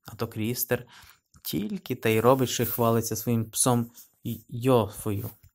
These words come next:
Малий уже давно заздрить йому. Хайно Крістер завтра знов почне хвалитися своїм Йофою, я йому розповім про Карлсона. Чого вартий Йофа проти Карлсона, що живе на даху? Так я йому й скажу.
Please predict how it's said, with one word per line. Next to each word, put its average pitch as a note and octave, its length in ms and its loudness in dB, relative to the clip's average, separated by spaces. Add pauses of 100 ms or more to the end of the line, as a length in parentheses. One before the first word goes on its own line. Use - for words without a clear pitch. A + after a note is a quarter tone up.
(400)
Малий A#2 340 4
уже A2+ 180 0
давно A#2 440 -2
заздрить G#2+ 640 -2
йому. G#2+ 300 -10 (680)
Хайно A2 360 -2
Крістер A2 340 -4
завтра A2 460 0
знов A#2 320 -2
почне A#2 420 -4
хвалитися A2+ 560 -4
своїм A2+ 340 -4
Йофою, C#3+ 640 -2 (340)
я B2 100 2
йому A2+ 180 0
розповім G#2+ 500 -4
про - 160 -12
Карлсона. F#2 800 -12 (580)
Чого A2 500 -2
вартий B2 460 -6
Йофа A#2+ 320 -2
проти G#2 400 -12
Карлсона, D#3 560 -2
що - 200 -12
живе G2+ 200 -4
на A2 120 -6
даху? G2+ 400 -10 (800)
Так G3 280 -8
я G#2+ 100 -8
йому G2 180 -4
й G#2+ 40 -6
скажу. G#2 440 -12